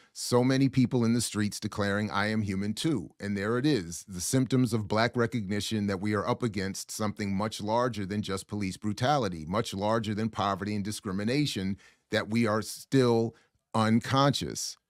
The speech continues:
As we're marching in the streets and angry at, and, and a reporter comes and sticks microphone, a microphone in our face and will yell, "I am human too,"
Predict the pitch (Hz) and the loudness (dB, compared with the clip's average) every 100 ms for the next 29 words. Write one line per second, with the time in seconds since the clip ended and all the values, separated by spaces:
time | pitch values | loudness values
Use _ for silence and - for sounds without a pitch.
0 | _ _ _ _ 101 98 113 110 113 131 | _ _ _ _ -2 2 4 6 6 6
1 | 139 135 135 123 123 120 - 127 127 101 | 4 2 0 2 0 0 -2 -2 -2 -2
2 | 95 95 117 127 127 120 113 113 - 113 | -4 -4 0 2 2 2 2 2 2 0
3 | 110 - 104 98 92 92 - 127 123 - | 0 0 0 0 0 -2 2 4 4 2
4 | 120 117 92 92 - 117 113 110 113 107 | 2 2 0 -4 -4 -4 0 0 0 -4
5 | 113 110 110 - - 98 110 110 110 107 | -2 -2 -2 -8 -6 0 0 0 0 0
6 | 107 104 101 - 101 95 - 90 92 98 | 2 0 -2 -2 -2 -2 -4 -4 -2 0
7 | 104 104 101 - 104 113 110 107 104 104 | 2 2 0 0 0 2 4 2 2 0
8 | 98 147 131 101 | 0 2 4 2